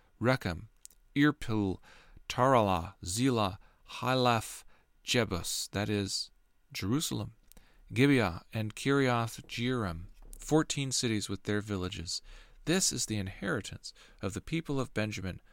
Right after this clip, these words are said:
according to its clans. Meditate and dwell on what you're paying attention to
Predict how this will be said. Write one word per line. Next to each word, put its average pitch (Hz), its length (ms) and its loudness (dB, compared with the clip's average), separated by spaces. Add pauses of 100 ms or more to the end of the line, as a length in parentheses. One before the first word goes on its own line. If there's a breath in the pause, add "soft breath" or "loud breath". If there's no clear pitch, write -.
(260 soft breath)
according 117 520 -4
to 90 140 -10
its - 180 -8
clans. 98 600 -10 (640)
Meditate 113 580 2
and 98 220 0
dwell 92 400 4
on 87 160 0
what 92 260 0
you're 101 120 0
paying 104 280 0
attention 104 480 -2
to 80 300 -2